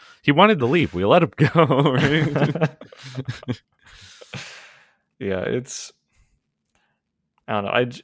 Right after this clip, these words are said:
Speaker 2: enjoyed at the time some of, like, D C's anti-heroes, um, and,
Speaker 1: Mm-hmm.
Speaker 2: like, side characters or villains. It seemed like a more dark, edgy twist, which, again, thirteen-year-old me,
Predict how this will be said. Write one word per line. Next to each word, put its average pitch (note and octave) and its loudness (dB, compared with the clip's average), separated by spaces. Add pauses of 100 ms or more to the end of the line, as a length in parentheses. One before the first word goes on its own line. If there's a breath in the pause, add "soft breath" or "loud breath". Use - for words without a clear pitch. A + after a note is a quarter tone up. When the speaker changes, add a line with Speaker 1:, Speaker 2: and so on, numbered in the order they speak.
Speaker 2:
enjoyed C3 -2
at B2 -4
the A#2 -8
time A#2 -4
some A#2+ -10
of, A2+ -2
like, G#2 -2
D G#2+ -6
C's G#2 -10 (960)
anti-heroes, A#2 -2
um, F#2 -8
and, G2 -6
Speaker 1:
Mm-hmm. F#2+ -8
Speaker 2:
like, F#2+ -8
side G#2 -4
characters G2+ -6
or G#2 -8
villains. G2+ -6 (640 soft breath)
It A#2 -6
seemed C#3+ -6
like B2 -2
a B2 -2
more A2+ 0
dark, G#2 -2
edgy G#2 -2
twist, A#2 -2
which, G#2+ -6 (140)
again, A2+ -2
thirteen-year-old G#2 -2
me, G2+ -4